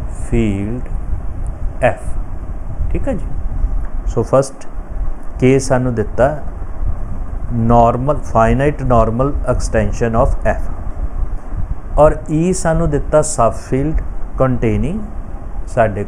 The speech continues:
कोल E, E सानू दिता subfield which is part of K and this is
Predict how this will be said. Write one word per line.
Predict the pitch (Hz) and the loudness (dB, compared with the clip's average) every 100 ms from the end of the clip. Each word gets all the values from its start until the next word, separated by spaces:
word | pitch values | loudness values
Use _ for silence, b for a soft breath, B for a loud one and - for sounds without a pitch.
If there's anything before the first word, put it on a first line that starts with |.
| - | -2
कोल | 95 104 156 - - - - - - - - - - - - - - 151 139 | -2 -2 -2 -2 -4 -6 -8 -6 -4 -4 -6 -8 -8 -6 -6 -4 -2 2 2
E, | 90 - - - - - - - | 0 -6 -8 -6 -4 -4 -4 0
E | 143 160 - | 2 2 2
सानू | 139 135 113 | 2 2 0
दिता | - - 117 - | 0 2 2 2
subfield | 110 101 - - 123 156 151 - - - - - B B B - | 0 0 -2 -6 -6 -6 -6 -6 -6 -8 -8 -6 B B B -4
which | 117 135 | -2 0
is | 139 123 104 - - - - - | 2 2 0 -4 -10 -10 -6 0
part | 113 113 120 131 131 | 4 6 6 4 2
of | 117 113 107 - - - | 0 2 2 -2 -6 -4
K | 104 98 117 156 - - - - - - - - - | -2 -2 -2 -4 -4 -4 -4 -4 -2 -2 -4 -4 -2
and | 117 120 113 | 0 0 0
this | 135 135 | 0 0
is | 123 104 101 - | 0 2 0 -2